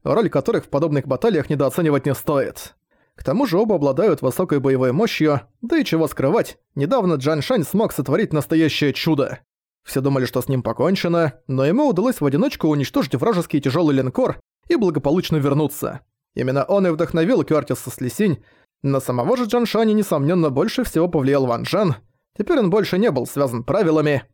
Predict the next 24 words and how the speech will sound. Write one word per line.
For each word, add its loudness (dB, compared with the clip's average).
и -2
ему 2
удалось 2
раскрыть -2
весь 2
свой 0
потенциал. -2
Однако 0
пока 2
две 2
других 0
саламандры 0
пытались 0
повторить 0
его 2
подвиг, 0
сам 0
Джан 0
Шань 0
вдруг -4
оказался 0
лишен 0
этой 0
возможности. -2